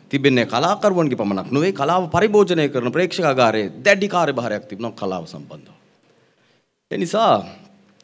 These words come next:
මම හිතනවා ඔබේ මිත්‍රයින් මේ ඉන්නේ. නමුත් ඒ කලාවට නිසි ගෞරවය දිය යුතුයි. හ්ම්? ඒ හැම ස්වරයකම තිබෙනවා. හෝමෝ හැබිලිස් මේ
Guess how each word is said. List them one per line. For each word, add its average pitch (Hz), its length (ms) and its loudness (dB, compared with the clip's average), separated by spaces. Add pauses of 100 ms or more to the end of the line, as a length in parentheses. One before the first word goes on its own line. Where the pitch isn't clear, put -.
(600)
මම 95 60 -10
හිතනවා 98 380 -8 (380)
ඔබේ 104 260 -4
මිත්‍රයින් 127 400 0
මේ 101 180 2
ඉන්නේ. 85 260 -2 (880)
නමුත් 113 340 -4
ඒ 107 100 -2
කලාවට 120 640 -8
නිසි 117 260 -6
ගෞරවය 110 480 -4
දිය 80 160 -16
යුතුයි. - 320 -20 (960)
හ්ම්? 123 160 -8 (1000)
ඒ 127 100 -6
හැම 147 320 -2
ස්වරයකම 185 560 0
තිබෙනවා. 92 460 -8 (2250)
හෝමෝ 196 380 8
හැබිලිස් 156 480 4 (340)
මේ 110 160 -8